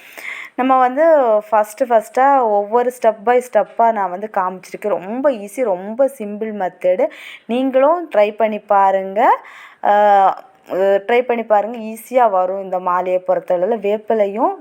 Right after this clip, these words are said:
வேப்பிலையும் எலுமிச்சம்பழம் மட்டும் இருந்தாலும் நம்ம கட்டிக்கலாம். நான் வந்து இந்த ரோஜா பூக்கள் இதெல்லாம் இருந்தனால அதையும் கூட சேர்த்து ஆட் பண்ணி கட்டுறேன். So வந்து இது வந்து,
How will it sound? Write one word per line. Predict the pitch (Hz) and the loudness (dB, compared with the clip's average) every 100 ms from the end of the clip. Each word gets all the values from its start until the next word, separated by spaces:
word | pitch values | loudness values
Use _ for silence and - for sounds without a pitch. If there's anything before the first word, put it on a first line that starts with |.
| 196 | -4
வேப்பிலையும் | 214 220 254 254 262 330 240 | -2 0 0 0 0 0 0
எலுமிச்சம்பழம் | 208 220 226 233 233 214 | -2 -8 -6 -4 -2 -4
மட்டும் | 185 247 220 | -2 -2 -2
இருந்தாலும் | 208 202 254 | 0 0 0
நம்ம | 208 190 190 | -4 -4 -4
கட்டிக்கலாம். | 180 180 - 180 269 415 - - - - | -4 -6 -2 2 2 0 -8 -12 -12 -4
நான் | 302 311 262 | 0 2 0
வந்து | 254 277 | -2 -4
இந்த | 240 226 | 0 0
ரோஜா | 226 226 233 214 | 0 0 -2 -2
பூக்கள் | 208 214 202 | -4 -2 2
இதெல்லாம் | 208 220 202 | 2 2 -2
இருந்தனால | 196 214 202 185 196 254 202 | -6 -6 -6 -4 0 2 2
அதையும் | 190 220 240 - | 0 -6 -10 -10
கூட | 220 196 - | -8 -6 -4
சேர்த்து | 180 - - - | -4 -4 -4 -2
ஆட் | 208 - 214 | -4 -4 -4
பண்ணி | 214 240 202 | -2 -2 -2
கட்டுறேன். | 170 - 202 330 466 - - _ - | -4 -2 0 0 -2 -14 -20 _ 0
So | 285 262 | 2 2
வந்து | 247 262 254 | -2 -6 -8
இது | 233 233 | -6 -4
வந்து, | 262 | -4